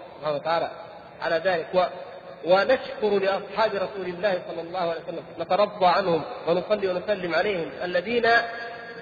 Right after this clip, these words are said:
كان لهم هذا الفضل. انظروا يا أخوان كيف هذه النعمة، هذا، هذا من كمال فقههم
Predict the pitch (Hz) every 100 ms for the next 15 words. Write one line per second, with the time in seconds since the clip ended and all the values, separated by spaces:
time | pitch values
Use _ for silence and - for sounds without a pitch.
0 | - - - - 214 196 196 180 170 160
1 | 147 143 - - - - - 208 233 196
2 | 165 143 156 151 139 180 - - - -
3 | - - 185 196 185 175 208 180 165 120
4 | - - 180 180 151 202 196 185 - -
5 | - - - - 147 180 202 196 202 202
6 | 247 240 214 254 269 - 220 208